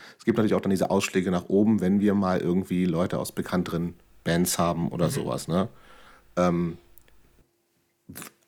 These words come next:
Speaker 1: aber ehrlich gesagt, im Nachhinein nervt mich sowas immer eher, weil das einfach dann auch so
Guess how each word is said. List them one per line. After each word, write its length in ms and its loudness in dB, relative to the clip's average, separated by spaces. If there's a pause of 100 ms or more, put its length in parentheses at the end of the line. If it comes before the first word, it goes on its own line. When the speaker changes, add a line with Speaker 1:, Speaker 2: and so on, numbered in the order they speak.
Speaker 1:
aber 220 4
ehrlich 180 4
gesagt, 160 4
im 60 6
Nachhinein 460 4
nervt 300 0
mich 140 0
sowas 260 0
immer 260 -2
eher, 300 0
weil 140 0
das 260 -2
einfach 220 -4
dann 220 0
auch 120 0 (160)
so 200 -2